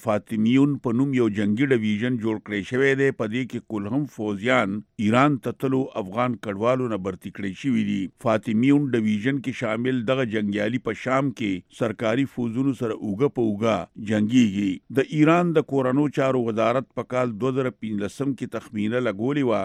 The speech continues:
چې په ایران کې پنځه ویشت لکه افغان ماجر پراته دي چې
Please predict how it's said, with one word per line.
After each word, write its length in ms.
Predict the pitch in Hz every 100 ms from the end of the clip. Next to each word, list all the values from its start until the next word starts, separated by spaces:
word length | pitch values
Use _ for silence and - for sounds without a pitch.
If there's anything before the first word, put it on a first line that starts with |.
| 92
چې 200 | - 113 117
په 100 | -
ایران 320 | 113 120 143 135
کې 240 | 127 113
پنځه 340 | 104 98 135 156
ویشت 240 | - - 123
لکه 220 | 123 - 107
افغان 340 | 92 101 127 120 104
ماجر 400 | 101 95 120 95 - - 110
پراته 360 | 104 98 135 139
دي 80 |
چې 340 | 135 - 117